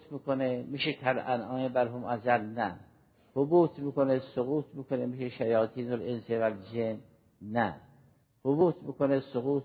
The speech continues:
می‌کنه، و ان منها کالحجارة و اشد قسوة؟ نه. این گوهر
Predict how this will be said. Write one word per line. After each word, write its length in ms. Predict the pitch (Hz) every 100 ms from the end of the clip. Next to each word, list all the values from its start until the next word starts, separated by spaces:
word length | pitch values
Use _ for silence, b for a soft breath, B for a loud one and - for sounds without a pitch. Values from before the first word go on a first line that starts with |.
| -
می‌کنه، 420 | 131 - 127 120
و 60 | 113
ان 340 | 87 113 110
منها 400 | 110 113 101 123
کالحجارة 760 | 123 120 117 98 101 113 113 113
و 120 | 120
اشد 480 | 107 - 117 113 -
قسوة؟ 600 | 107 - 107 107 117 110
نه. 480 | 101 98 110 113 85 - _ _ _ _ _
این 260 | 180 185
گوهر 680 | 139 131 123 107 123 110